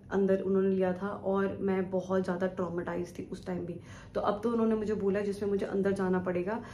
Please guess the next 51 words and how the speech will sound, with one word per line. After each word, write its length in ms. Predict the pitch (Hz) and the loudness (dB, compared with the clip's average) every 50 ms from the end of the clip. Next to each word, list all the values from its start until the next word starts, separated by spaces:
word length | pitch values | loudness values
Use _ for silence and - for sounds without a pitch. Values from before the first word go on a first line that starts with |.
| - - - - - | -14 -16 -16 -8 -2
तो 60 | - 240 | 0 2
I 180 | - - 208 214 | 6 6 6 8
am 100 | 226 247 | 8 6
just 180 | 240 233 - - 214 | 4 4 0 -2 -4
preparing 400 | 196 208 196 190 185 202 220 214 | 0 2 4 4 4 4 2 2
myself, 460 | 202 208 202 - 196 190 196 - - | 2 0 0 0 0 0 0 0 2
लेकिन 480 | 196 190 196 190 190 220 226 247 247 - - | 4 6 6 6 6 4 2 2 2 0 0
मैं, 320 | 202 208 202 202 196 - | 0 2 2 2 2 4
मेरे 140 | 208 202 190 | 4 4 4
से 140 | 185 - 220 | 4 4 2
वो 120 | 202 226 | 2 2
नहीं 340 | 220 196 196 185 190 202 190 | 4 4 4 6 8 8 8
हो 140 | 185 185 180 | 8 6 4
सकता, 400 | - 185 - - - 151 151 151 - - - - - - - | 2 0 -4 -6 -6 -8 -10 -10 -12 -14 -16 -16 -12 -4 0
मैं 100 | 196 208 | 0 2
वो 120 | 202 214 | 2 2
नहीं 320 | 208 208 202 185 180 214 - | 2 2 4 4 4 4 4
कर 160 | - 190 180 | 4 2 2
पाऊँगी। 420 | - - 165 165 170 165 165 180 | 2 0 -4 -4 -4 -2 -2 -2
तो 360 | 180 - - 220 208 208 208 - - - - | -2 4 6 6 6 6 4 -2 -8 -4 0
मैंने 180 | 202 202 208 214 | 2 2 4 4
तो 100 | 220 226 | 4 2
doctors 280 | 220 202 208 214 214 | 2 2 0 -2 -4
को 100 | - 226 | -2 -2
यहाँ 180 | 220 214 208 196 | -2 0 0 0
तक 120 | 214 220 | 0 0
कहा 120 | 226 196 190 | 0 0 0
था 100 | 233 247 | 0 0
कि 80 | 240 | 0
आप 100 | 277 277 | 0 0
मेरे 120 | 262 277 277 | 0 0 0
को 60 | 330 | 0
sedate 420 | 320 - 254 202 196 208 214 - | 0 2 6 8 8 8 6 6
कर 180 | - 226 196 190 | 4 4 4 6
दो 280 | 202 214 269 - - - - - - - - - | 6 4 2 2 -2 -6 -12 -14 -14 -4 2 4
और 100 | 240 254 | 4 4
फिर 220 | 254 - 254 254 | 6 6 6 8
आप 160 | 240 233 226 | 6 6 4
मेरे 140 | 220 208 208 | 2 2 2
को 100 | 214 220 | 2 2
कर 200 | 214 202 190 175 | 2 2 2 2
लेना, 220 | 185 185 196 226 | 2 0 0 0
लेकिन 260 | 240 226 208 214 214 208 | 0 0 0 0 0 0
उन्होंने 260 | 208 202 202 202 196 | 0 -2 -2 -2 -2
कहा 140 | 190 185 185 | -2 -2 -2
था 100 | 185 214 | -4 -6
कि 160 | 214 247 233 | -4 -2 0
नहीं 360 | 208 202 202 190 180 196 190 | 2 2 2 4 4 2 2
कर 120 | 185 175 | 0 -2
सकते 320 | 175 - 180 165 - - 180 | -6 -6 -8 -8 -6 -4 -4
वो। 180 | 175 185 202 | -2 -2 -4